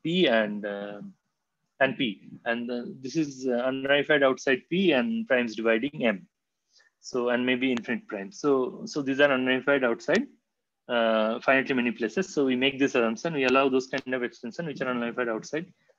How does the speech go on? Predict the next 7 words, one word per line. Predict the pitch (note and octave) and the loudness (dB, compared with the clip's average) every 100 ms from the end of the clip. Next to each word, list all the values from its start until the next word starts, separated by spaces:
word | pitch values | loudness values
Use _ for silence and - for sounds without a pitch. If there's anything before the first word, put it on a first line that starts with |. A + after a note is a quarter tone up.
| - | 0
finitely | C#3 B2 A#2 | 2 2 0
many | G#2 F#2+ _ | -6 -8 _
places. | G#2 F#2+ G2 - _ _ _ - - - _ _ _ _ _ _ _ _ _ _ _ - | -12 -10 -14 -20 _ _ _ -18 -18 -18 _ _ _ _ _ _ _ _ _ _ _ -4
And | C#3+ D3 D3+ | 2 2 6
let, | D#3 D#3 - | 4 4 2
uh, | C3+ B2+ - - | 4 4 2 -4
uh, | B2+ A#2+ A2+ | -2 2 2